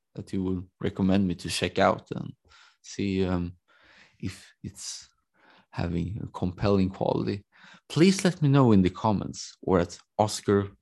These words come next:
dot lagrosen at the total living dot com. The email address will also be in the description and show notes. If you like these recommendations, please share them all with your friends because they are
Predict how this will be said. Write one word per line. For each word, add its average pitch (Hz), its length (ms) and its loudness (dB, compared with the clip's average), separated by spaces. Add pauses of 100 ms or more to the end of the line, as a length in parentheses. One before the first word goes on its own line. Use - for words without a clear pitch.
(140)
dot - 240 -8
lagrosen 85 720 0 (420)
at - 120 -10
the - 80 -8
total - 460 -2
living 82 400 -2 (140)
dot - 140 -14
com. - 280 -12 (640)
The 92 120 2
email 80 280 2
address - 380 -2
will - 120 -2
also - 300 -4
be - 140 -8
in - 140 -8
the - 100 -10
description - 560 -16
and 113 100 -8
show - 200 -10
notes. - 480 -12 (1000)
If - 160 -6
you 214 60 6
like 175 220 6
these 147 280 0
recommendations, 107 960 -2 (400)
please 143 320 2
share 120 380 4
them 101 200 4
all - 380 2 (320)
with - 140 -6
your 76 100 -4
friends - 720 -12 (180)
because - 480 -12 (140)
they 82 140 -4
are - 260 -8